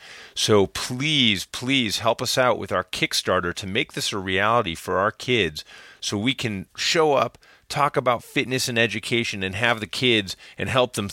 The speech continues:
run through these amazing courses. So we have a Kickstarter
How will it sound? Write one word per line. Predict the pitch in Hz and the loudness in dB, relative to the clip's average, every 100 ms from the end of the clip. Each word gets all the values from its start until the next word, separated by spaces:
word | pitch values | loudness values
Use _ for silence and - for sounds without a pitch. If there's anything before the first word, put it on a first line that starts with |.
| 113 | -4
run | 110 117 104 | 2 2 2
through | - 107 | -4 -6
these | 98 92 | -4 -4
amazing | 87 95 104 95 90 | -4 0 0 0 -4
courses. | - 98 95 - | -2 -2 -2 -4
So | - 110 | -4 -2
we | 107 | 0
have | 101 | -2
a | |
Kickstarter | - - - - 104 92 85 | -2 -4 -4 -2 0 0 -2